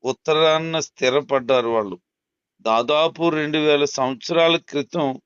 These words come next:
చరిత్రకారుడైనటువంటి జోషిఫరు మాగోగు అంటే నల్ల సముద్రానికి ఉత్తరంగా కొన్ని భాగాల్లో నివసించే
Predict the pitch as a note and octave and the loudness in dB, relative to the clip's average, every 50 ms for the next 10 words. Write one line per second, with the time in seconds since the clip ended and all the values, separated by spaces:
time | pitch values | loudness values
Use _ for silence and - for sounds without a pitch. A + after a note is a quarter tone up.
0 | _ _ _ _ _ _ _ _ _ _ _ _ _ _ - B2 B2 B2+ B2 - | _ _ _ _ _ _ _ _ _ _ _ _ _ _ -2 0 0 0 0 -2
1 | - D3+ D3 - E3+ D#3+ D#3+ D#3+ D#3+ E3 E3 D#3+ D#3+ D#3 C3+ D#3 D#3+ D3 C#3+ C#3+ | -4 -4 -2 0 2 2 4 4 4 4 4 4 0 -2 -4 -4 -6 -4 -4 -6
2 | A#2+ A2 B2+ C#3+ D3+ C3+ - E3 - - D#3+ D#3+ C#3+ B2+ A#2+ A2+ _ _ _ _ | -4 0 0 0 0 0 -4 -10 -8 -2 0 0 0 0 -2 -4 _ _ _ _
3 | _ _ _ _ _ _ _ _ _ _ _ _ - B2 B2 B2 C3+ C#3+ C#3 C3+ | _ _ _ _ _ _ _ _ _ _ _ _ -8 -2 0 2 2 2 2 2
4 | E3+ F3 F3+ F3 E3+ F3+ F3+ E3+ D#3+ D3+ C3+ - - D3+ C3+ A#2+ _ _ _ _ | 4 4 4 4 2 2 2 2 0 0 -2 -4 -2 0 0 -2 _ _ _ _
5 | _ _ _ _ _ _ _ _ _ _ - - _ _ - A#2+ C3 C3+ C3+ C3+ | _ _ _ _ _ _ _ _ _ _ -20 -20 _ _ -14 -8 -2 0 0 0
6 | D3+ D#3+ F3+ F3 - E3 D#3+ E3 D#3+ C#3+ C3 D3+ D#3 D#3 D#3 D#3 C3+ - C#3 D3 | 2 0 0 0 -2 -4 -4 -4 -6 -4 -2 0 0 0 0 -2 -6 -8 -6 -4
7 | C#3+ C3+ B2 A#2 _ - - D3 D3 D#3 D#3 D3+ D#3 D#3 D#3 D3 - - D#3 C#3+ | -2 -2 -2 -2 _ -4 -2 -2 -2 -2 -2 0 0 0 0 0 -2 -4 -4 -2
8 | C#3+ C#3+ B2 A#2 B2+ B2 B2+ C#3 C3 C#3 D3 D3 D3 D3 D#3 D3+ D3 C#3 C#3 C3+ | -2 -4 -2 0 2 2 2 2 2 2 2 2 2 2 0 0 0 -2 -4 -4
9 | C3+ C3 - C3+ C3 B2+ G#2+ - - C3 A#2+ - - | -4 -6 -8 -8 -10 -10 -10 -10 -10 -10 -10 -10 -12